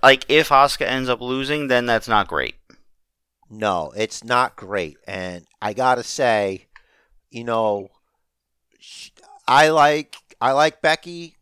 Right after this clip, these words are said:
Speaker 2: but I think that this, it's only fair that, you know, you, you, she wins, you know, the, the comeback. Um,
Speaker 1: Mm-hmm.
Speaker 2: it, it, it, it's, it only makes sense. It's, it, it doesn't make sense, you know, not to. And I, I, I think Becky understands that. I think everybody involved,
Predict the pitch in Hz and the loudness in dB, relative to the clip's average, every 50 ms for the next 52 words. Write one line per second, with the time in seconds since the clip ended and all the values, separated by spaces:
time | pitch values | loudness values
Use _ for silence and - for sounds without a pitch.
0 | _ - 143 135 107 120 131 123 - - - 160 151 151 - _ _ - 135 127 | _ -2 0 0 2 2 0 -2 -2 -6 -8 -8 -8 -8 -10 _ _ 0 2 2
1 | 127 131 - - 131 123 113 - - 123 123 - - 143 135 123 120 110 - - | 2 0 -2 -6 -10 -10 -10 -10 -10 -10 -8 -4 -2 -2 -2 -2 -4 -8 -12 -8
2 | - 101 87 80 76 76 73 90 _ _ - 95 90 85 82 78 - _ _ - | -6 -4 -4 -4 -4 -8 -10 -14 _ _ -4 -2 -2 -2 -4 -6 -10 _ _ -16
3 | 120 123 123 123 147 139 139 131 - - - 139 135 127 120 110 - - - - | -14 -12 -12 -12 -12 -14 -16 -16 -18 -20 -20 -20 -18 -20 -20 -18 -18 -16 -14 -14
4 | 165 165 151 170 160 147 135 131 127 120 - - - - - _ _ _ _ _ | -12 -10 -6 -4 -4 -4 -4 -6 -10 -12 -12 -12 -14 -14 -18 _ _ _ _ _
5 | _ _ _ _ _ _ _ 135 131 123 117 107 98 98 104 95 101 90 - _ | _ _ _ _ _ _ _ -10 -6 -4 -2 -2 -2 -4 -6 -10 -12 -14 -14 _
6 | - 117 - - - 135 120 107 90 85 76 65 65 - - - - - _ _ | -8 -8 -6 -6 -6 -6 -8 -8 -8 -10 -10 -10 -12 -16 -20 -20 -20 -20 _ _
7 | _ _ _ _ _ - 131 117 104 107 101 101 107 107 127 143 139 165 170 - | _ _ _ _ _ -10 -8 -8 -6 -6 -8 -8 -8 -8 -6 -6 -6 -6 -4 -2
8 | 143 151 180 - 180 - - 190 - 165 180 185 165 151 139 123 107 98 82 - | -2 -2 -2 -4 -8 -10 -10 -8 -6 -2 -2 0 0 -2 -4 -6 -10 -12 -12 -12
9 | - - - 65 64 _ - - - 95 92 - - - - 110 101 _ - 107 | -14 -18 -20 -20 -20 _ -20 -20 -20 -20 -20 -20 -20 -20 -20 -20 -20 _ -20 -10
10 | - 135 127 110 123 117 113 107 98 - - 107 98 92 - - - - - _ | -6 -6 -6 -6 -8 -10 -10 -10 -10 -10 -12 -12 -10 -10 -10 -12 -14 -16 -20 _
11 | _ _ - - - - - - _ _ _ - 113 107 101 95 92 90 87 90 | _ _ -20 -20 -20 -20 -20 -20 _ _ _ -16 -12 -8 -6 -6 -6 -6 -6 -8
12 | 80 69 64 - - 95 85 80 78 87 98 98 95 - - 98 98 101 104 104 | -8 -8 -10 -14 -18 -18 -16 -14 -12 -10 -8 -8 -8 -8 -8 -10 -10 -8 -8 -6
13 | 113 117 123 131 139 135 - - - - - 170 151 - - 156 143 139 139 123 | -6 -6 -6 -8 -10 -12 -12 -14 -10 -6 -4 -4 -4 -4 -6 -10 -12 -10 -12 -12
14 | - - 139 123 123 120 110 127 117 117 - - 127 - 120 113 123 120 113 120 | -10 -10 -10 -8 -10 -8 -4 -2 -2 -2 -4 -6 -10 -10 -8 -8 -8 -6 -2 0
15 | 113 113 117 113 110 104 110 107 107 107 104 104 - | 0 0 -2 -4 -10 -8 -6 -6 -4 -4 -6 -8 -12